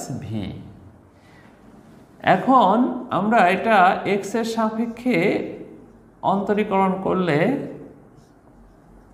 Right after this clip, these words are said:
এইটা পাই, x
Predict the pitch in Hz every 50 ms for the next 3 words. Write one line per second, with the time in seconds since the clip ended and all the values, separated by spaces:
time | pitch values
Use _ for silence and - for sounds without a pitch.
0 | - - - - - - - 185 180 175 180 175 143 - 113 104 - - - -
1 | - - - - - - - - - - - - - - - - - - - -
2 | - - - - - - - - _ - - - - - - - - - - -
3 | - - - - - - 156